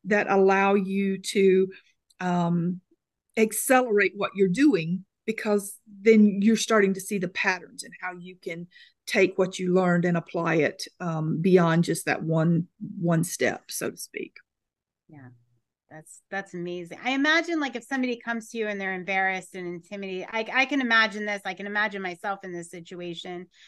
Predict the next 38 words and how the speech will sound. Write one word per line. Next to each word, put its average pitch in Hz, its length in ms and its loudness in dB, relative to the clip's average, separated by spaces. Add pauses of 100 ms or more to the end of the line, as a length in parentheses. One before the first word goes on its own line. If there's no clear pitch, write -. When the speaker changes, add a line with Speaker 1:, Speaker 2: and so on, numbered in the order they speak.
(220)
Speaker 2:
um, 190 260 -4
just 220 300 -6
being, 208 260 -6
like, 180 320 -4
embarrassed 202 840 -2
and 175 340 -8
intimidated 185 1120 -6
and, 175 480 -8 (480)
you 202 240 -10
know, 190 80 -6
not 190 340 -4
seeing 208 380 -8
the 190 80 -8
way 180 260 -6
out, 170 420 -4
almost 196 400 -8
like, 175 360 -6 (720)
you 220 160 -10
know, 180 100 -6
not 180 300 -4
wanting 175 260 -4
to 175 80 -18
go 180 100 -10
to 170 100 -6
the 160 100 -10
doctor 170 420 -6
is 165 120 -8
very 170 220 -8
similar. 190 340 -8
I 185 160 -4
imagine 247 500 -2
it 208 260 -6
is 196 240 -8
your, 220 220 -4
much 208 260 -6
like 208 220 -6
many 190 260 -8
doctors, 208 720 -4